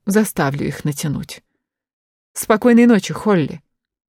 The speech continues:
«Спокойной ночи, родная».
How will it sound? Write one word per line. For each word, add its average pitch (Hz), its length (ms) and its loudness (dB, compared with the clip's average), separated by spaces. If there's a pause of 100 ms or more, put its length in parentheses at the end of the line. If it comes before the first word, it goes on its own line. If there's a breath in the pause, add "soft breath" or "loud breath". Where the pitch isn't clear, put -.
(760)
«Спокойной 202 560 2
ночи, 147 320 -6
родная». 147 500 -10